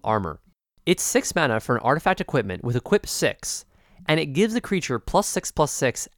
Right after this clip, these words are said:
and whenever it attacks, you may destroy target permanent.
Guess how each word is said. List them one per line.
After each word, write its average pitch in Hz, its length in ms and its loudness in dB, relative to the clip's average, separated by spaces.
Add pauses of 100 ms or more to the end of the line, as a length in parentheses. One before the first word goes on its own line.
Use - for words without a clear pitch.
and 113 380 0
whenever 135 340 0
it 185 100 0
attacks, - 720 -4 (360)
you 143 100 -2
may 147 100 4
destroy 143 560 0
target 143 460 0 (180)
permanent. 101 560 -2